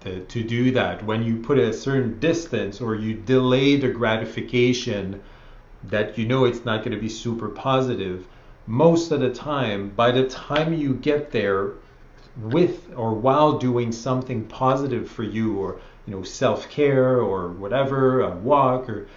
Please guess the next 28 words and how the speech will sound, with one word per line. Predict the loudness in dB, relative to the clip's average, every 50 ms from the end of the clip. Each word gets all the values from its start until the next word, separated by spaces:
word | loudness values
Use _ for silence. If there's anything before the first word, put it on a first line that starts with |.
| -20 -20 -20 -18 -8
then | 0 2 2 4 4 4
by | 2 2 4
the | 2 0 -2
time | -2 -4 -4 -2
you | -2 -2
get | -4 -2 0 0 0 0 -2 -4
there, | -2 -2 -2 -2
the | -4 -6
fast | -6 -4 -4 -4 -4 -4 -4 -6
food | -6 -2 -2 0 0 0 -2 -4 -4 -6 -8 -10 -10
might | -6 -4 -4 -4 -4 -4 -4
not | -2 -2 -2 -2 -4 -4
look | -6 -6 -6
super | -8 -8 -4 -4 -4 -2 -2 -2 -2
interesting, | -2 -4 -6 -6 -6 -6 -6 -6 -8 -10 -10 -8 -8 -8
and | -10 -8 -6
then | -6 -6 -6
you | -4 -6 -6 -4
go | -2 0 0 0 0 -2
to | -6 -10
the, | -10 -8 -8 -8 -8
the | -8 -8 -10
salad | -10 -6 -2 0 0 2 2 0 -2 -2
bar | -2 -2 0 0 0
on | -2 -4 -6
the | -10 -10
side, | -10 -6 -4 -2 -2 -2 -2 -4 -6 -6
or, | -8 -8 -8 -10